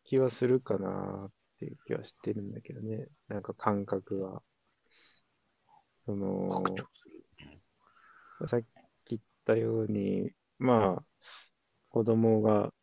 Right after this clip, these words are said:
Speaker 1: が、だ、この、生まれてきて、で、当然お父さんなりお母さんなりとか、
Speaker 2: うん。
Speaker 1: まあ、その周りのね、身近な、その人たちとも触れ合ったりして育ってくと。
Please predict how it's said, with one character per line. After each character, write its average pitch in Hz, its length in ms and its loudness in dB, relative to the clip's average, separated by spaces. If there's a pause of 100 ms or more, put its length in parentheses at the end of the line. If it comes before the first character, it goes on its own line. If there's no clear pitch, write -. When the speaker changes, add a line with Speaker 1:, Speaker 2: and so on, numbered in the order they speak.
(340)
Speaker 1:
が、 101 120 2
だ、 - 320 -2
こ 113 140 2
の、 101 360 2 (280)
生 120 80 -4
ま 107 160 4
れ 107 100 8
て 107 140 2
き - 140 -14
て、 127 420 2 (640)
で、 135 100 4
当 127 140 4
然 120 320 4 (120)
お 110 40 -14
父 110 160 -4
さ 104 120 -2
ん 101 100 -2
な 98 120 0
り 98 60 0
お 95 80 -4
母 95 160 -2
さ 95 160 -14
ん 98 100 -10
な 98 80 -6
り 98 100 -10
と - 120 -20
か、 107 280 0
Speaker 2:
う 117 40 -10
ん。 - 20 0
Speaker 1:
ま 131 120 6
あ、 - 20 6
そ 104 100 -4
の 101 80 2
周 113 320 6
り - 20 6
の 113 140 6
ね、 139 120 6
身 110 160 4
近 101 200 -2
な、 98 160 2 (320)
そ 104 100 0
の 98 120 -2
人 104 400 4
た 95 160 0
ち - 80 -16
と 139 120 6
も 110 240 4 (180)
触 113 120 2
れ 104 100 8
合 101 60 6
っ 98 40 -2
た - 180 -4
り 90 100 -2
し 90 100 -10
て 98 120 -4
育 98 240 2
っ - 20 2
て - 200 -12
く - 360 -8 (840)
と。 - 240 0